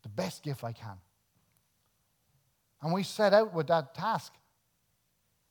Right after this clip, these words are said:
"I'm gonna give them a gift. I'm gonna do the absolute best I can." Within reason. What was that?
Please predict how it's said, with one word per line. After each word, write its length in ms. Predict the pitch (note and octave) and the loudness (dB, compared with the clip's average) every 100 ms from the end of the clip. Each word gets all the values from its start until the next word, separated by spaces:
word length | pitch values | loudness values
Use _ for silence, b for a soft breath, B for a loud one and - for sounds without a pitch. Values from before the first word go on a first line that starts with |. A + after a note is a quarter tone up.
| _ _ _ _ _ _ _ _ _ _ _ - | _ _ _ _ _ _ _ _ _ _ _ -6
"I'm 60 | |
gonna 140 | C#3+ D#3+ | -4 -2
give 140 | F3+ | -2
them 80 | G3+ | -4
a 40 | |
gift. 380 | E3+ F#3 F#3 - _ _ _ _ | -2 -2 -4 -20 _ _ _ _
I'm 80 | G2 | -18
gonna 100 | G2+ | -10
do 140 | A#2+ | -6
the 140 | B2+ C3 | -6 -6
absolute 400 | E3 - D3+ C3 | -8 -8 -10 -6
best 240 | C#3 - | -6 -6
I 60 | B2+ | -12
can." 280 | - C3 F#2+ _ _ _ _ _ _ _ _ _ _ | -10 -10 -12 _ _ _ _ _ _ _ _ _ _
Within 240 | - G#2+ A2 | -14 -12 -10
reason. 320 | A2+ G#2 F#2+ _ _ _ _ _ _ _ _ _ _ _ _ _ _ _ _ _ _ _ _ _ _ _ _ _ _ _ _ _ - | -10 -10 -14 _ _ _ _ _ _ _ _ _ _ _ _ _ _ _ _ _ _ _ _ _ _ _ _ _ _ _ _ _ -10
What 100 | B2 | -8
was 120 | A#2+ | -4
that? 220 | D3+ D#3+ | -4 -6